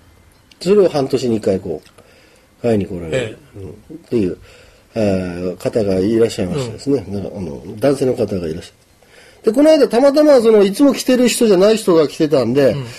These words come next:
Speaker 1: 「あら、なんか新人さんですか？」みたいなことで聞いてたら、「いや、その昔ここには来てたんですよ」
Speaker 2: うん。
Speaker 1: みたいな感じで、僕が会ってないだけだったんだな、
Speaker 2: うん。
Speaker 1: みたいな話。「あ、そうなんですか」って、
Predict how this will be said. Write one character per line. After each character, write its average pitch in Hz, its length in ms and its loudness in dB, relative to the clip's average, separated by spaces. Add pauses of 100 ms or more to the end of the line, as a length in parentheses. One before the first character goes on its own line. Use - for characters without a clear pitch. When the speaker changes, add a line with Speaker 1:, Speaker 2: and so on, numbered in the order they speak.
(260)
Speaker 1:
「あ 208 80 2
ら、 262 140 6
な 233 100 4
ん 202 40 0
か 175 60 0
新 226 200 0
人 247 140 2
さ 269 160 4
ん 269 40 2
で 262 100 -2
す - 80 -8
か？」 196 220 4
み 185 100 4
た 175 100 4
い 156 40 6
な 143 100 2
こ 151 120 0
と 143 60 -2
で 139 40 0 (500)
聞 175 160 -2
い - 20 -4
て 151 120 2
た 123 120 2
ら、 98 260 0
「い 247 40 2
や、 247 80 4
そ 254 120 2
の 269 100 4
昔 285 240 0
こ - 80 -18
こ 269 100 2
に 269 80 4
は 202 60 4
来 - 120 -10
て 233 120 0
た 220 140 4
ん 165 40 2
で 135 80 2
す - 140 -4
よ」 156 240 4
Speaker 2:
う 151 40 2
ん。 - 40 2
Speaker 1:
み - 60 0
た - 80 2
い - 20 2
な 110 60 2
感 117 240 -2
じ 113 100 -2
で、 120 180 0 (320)
僕 185 200 0
が 160 140 4
会 143 60 2
っ 139 40 -4
て - 140 0
な 196 100 4
い 185 60 2
だ 165 140 2
け 180 80 0
だ 170 100 4
っ - 20 -6
た 175 140 -2
ん 104 80 0
だ 104 60 2
な、 120 200 2
Speaker 2:
う - 20 0
ん。 113 60 0
Speaker 1:
み 101 60 -2
た 95 60 0
い 87 40 -4
な 90 80 -6
話。 107 160 -4
「あ、 160 100 2
そ 175 140 -2
う 202 40 4
な 226 140 4
ん 143 40 2
で 123 60 -4
す - 60 -18
か」 107 140 0
っ - 20 -4
て、 104 100 -10